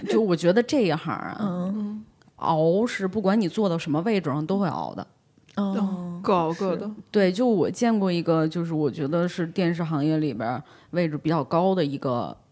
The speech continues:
Speaker 1: 女性领导，那真的是我夜里两点见着她的时候，她还在跟我们说我辛苦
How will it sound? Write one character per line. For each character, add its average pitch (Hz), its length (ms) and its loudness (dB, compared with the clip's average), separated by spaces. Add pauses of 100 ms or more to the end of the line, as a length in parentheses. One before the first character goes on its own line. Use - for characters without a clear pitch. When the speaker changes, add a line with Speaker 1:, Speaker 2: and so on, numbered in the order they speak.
(380)
Speaker 1:
女 175 260 2
性 185 220 0
领 135 180 -2
导， 113 180 -2 (840)
那 185 120 0
真 208 280 2
的 202 120 4
是 165 160 -4
我 156 200 2
夜 165 220 4
里 147 40 0
两 156 160 2
点 139 140 0
见 185 240 -2
着 139 60 -2
她 160 100 -4
的 147 120 -2
时 147 120 -8
候， 147 80 -2
她 160 140 -4
还 160 100 0
在 160 100 -2
跟 156 140 -2
我 147 40 0
们 127 300 -4
说 156 160 -4
我 131 40 -2
辛 147 220 -2
苦 - 160 -6